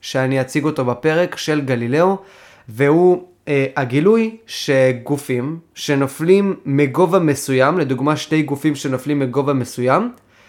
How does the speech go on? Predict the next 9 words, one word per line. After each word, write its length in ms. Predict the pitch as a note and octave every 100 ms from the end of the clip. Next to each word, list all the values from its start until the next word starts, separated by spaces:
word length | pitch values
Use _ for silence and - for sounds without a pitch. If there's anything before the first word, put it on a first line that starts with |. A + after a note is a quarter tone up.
| - - _ -
זמן 360 | B2+ D#3 G3
הנפילה 520 | A3+ F#3+ - D3+ D#3+
שלהם, 520 | E3+ G#3 G#3 A#3 B3+ B3 - _ _ _ -
אה, 160 | D3+ D3 D3
יהיה 400 | E3 D#3+ E3+ G3+
שווה 520 | - E3+ C#3 D#3+ A3+ C4+ - _ _ _
ללא 260 | D3 F3 A#3 A#3+
קשר 320 | A#3 A3+ G#3
למסותיהם. 760 | G3 F3 F3 E3 D#3 C#3+ C3